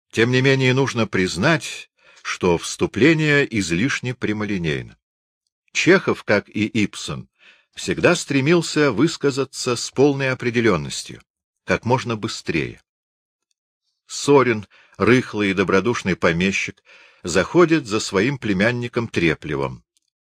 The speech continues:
Тот нервничает из-за пьесы. Рабочие, воздвигающие сцену, подходят и сообщают, что они идут купаться.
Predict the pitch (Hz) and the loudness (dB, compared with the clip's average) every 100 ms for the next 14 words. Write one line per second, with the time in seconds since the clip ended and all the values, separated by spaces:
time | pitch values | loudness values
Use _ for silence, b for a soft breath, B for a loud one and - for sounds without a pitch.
0 | _ _ _ 110 139 143 139 139 139 143 | _ _ _ 2 2 2 4 4 4 -2
1 | - 139 135 - 107 107 92 107 - 69 | -4 -2 -4 -4 -6 -4 -4 -4 -4 -8
2 | 64 - - _ _ _ _ _ _ _ | -8 -10 -16 _ _ _ _ _ _ _
3 | _ 90 80 76 151 151 147 147 139 113 | _ -2 0 4 4 2 0 0 0 -2
4 | 123 123 127 123 - 117 117 - - 110 | -2 2 2 2 -2 -4 -6 -8 -4 0
5 | 107 107 - B B B - 87 - 123 | 0 0 -8 B B B 0 0 2 4
6 | 170 156 131 - 104 87 - 127 151 156 | 6 4 -2 -2 0 0 0 2 2 2
7 | - B B - - 90 87 110 147 107 | -2 B B -6 2 4 4 2 -2 -2
8 | 95 123 - 131 - 95 67 - - | -2 -2 -2 -4 0 0 0 -12 -16